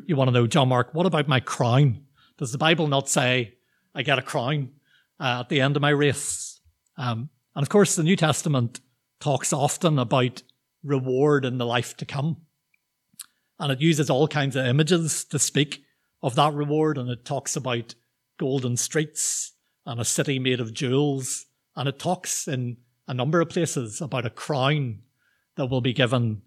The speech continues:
uh, to those who have followed Jesus and run the race. Um, I don't know about you. I, I've always taken it as self-evident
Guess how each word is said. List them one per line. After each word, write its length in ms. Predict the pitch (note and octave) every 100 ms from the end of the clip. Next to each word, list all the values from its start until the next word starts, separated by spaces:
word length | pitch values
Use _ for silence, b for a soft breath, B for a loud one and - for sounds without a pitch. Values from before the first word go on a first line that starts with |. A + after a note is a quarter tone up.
| -
uh, 200 | C#3 A#2
to 160 | D#3+
those 300 | C3+ B2 A#2+
who 80 | D3
have 100 | A#2+
followed 320 | - B2+ A#2+
Jesus 560 | A2+ A#2+ A#2+ A2 - - b b b
and 160 | C3+ B2
run 160 | A#2+
the 80 | A#2
race. 720 | A2+ C3 - - - - - _ _ _ _ -
Um, 320 | A#2+ A2+ A#2 _ _ - - _ _ _ -
I 60 |
don't 120 | E3
know 60 | A3
about 220 | D#3 C#3+
you. 160 | D3 C#3+
I, 240 | C3 D#3+ - _ _ _
I've 200 | D#3+ E3
always 260 | D#3 C#3 -
taken 280 | D3 C#3
it 100 | B2+
as 160 | A#2 G#2+
self-evident 760 | - B2+ C3+ A#2 D3+ D#3 C3+